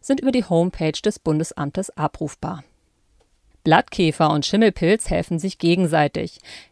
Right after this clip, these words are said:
Insekten sind in ihren Entwicklungsstadien als Ei oder Puppe unbeweglich an einen Ort gebunden.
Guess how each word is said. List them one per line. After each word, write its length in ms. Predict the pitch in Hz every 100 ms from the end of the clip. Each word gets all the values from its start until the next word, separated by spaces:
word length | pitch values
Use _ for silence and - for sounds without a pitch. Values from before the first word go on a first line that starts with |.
| _ _
Insekten 540 | 170 147 170 - - 156
sind 200 | 175 190
in 100 | 180
ihren 180 | 180
Entwicklungsstadien 840 | 170 170 208 233 196 - 185 175 165
als 220 | 160 - -
Ei 280 | 170 240 226
oder 240 | 170 156
Puppe 420 | - 240 - 143
unbeweglich 760 | - 196 226 151 156 - 180 -
an 140 | 202
einen 340 | - 151 170 -
Ort 280 | 170 185
gebunden. 520 | - 175 175 170 170